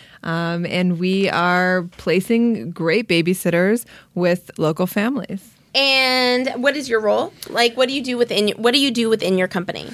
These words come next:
Speaker 1: So I've been working a lot on fundraising, getting the brand out there and known, a lot of biz dev stuff for those who are in the know, um, a lot of, uh, connections with other brands.
Speaker 2: Are you from L A?
Speaker 1: I'm from Long Beach.
Speaker 2: I mean,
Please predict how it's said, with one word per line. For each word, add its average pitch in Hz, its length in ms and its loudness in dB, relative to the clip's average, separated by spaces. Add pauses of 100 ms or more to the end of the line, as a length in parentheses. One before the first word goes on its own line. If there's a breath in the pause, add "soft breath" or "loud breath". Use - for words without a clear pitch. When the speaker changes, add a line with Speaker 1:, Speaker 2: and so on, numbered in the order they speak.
(380 loud breath)
Speaker 1:
So 269 440 0
I've 254 60 -2
been 285 160 0
working 269 300 -2
a - 140 -2
lot 190 320 0
on 185 200 0
fundraising, 190 1300 0
getting 196 220 0
the 202 60 2
brand 175 400 -2 (100)
out 170 240 -2
there 180 320 2
and 175 280 0
known, 170 600 0
a - 60 -6
lot 170 160 -2
of 165 80 -2
biz 160 240 -4
dev 160 260 -6
stuff 175 560 -4
for - 380 -10
those 156 200 -2
who 170 80 -2
are 156 40 0
in 160 140 0
the 160 60 0
know, 156 420 0
um, 175 600 2 (240)
a - 40 -8
lot 156 200 0
of, 156 280 -2
uh, 156 200 2
connections 170 420 -4
with 170 120 -6
other 170 160 -4
brands. 185 520 -6 (240)
Speaker 2:
Are 233 80 2
you 240 120 0
from 202 220 2
L 160 160 2
A? 107 240 -6 (180)
Speaker 1:
I'm 190 100 -2
from 202 220 2
Long 160 240 2
Beach. - 540 -4 (180)
Speaker 2:
I 247 80 2
mean, 254 340 2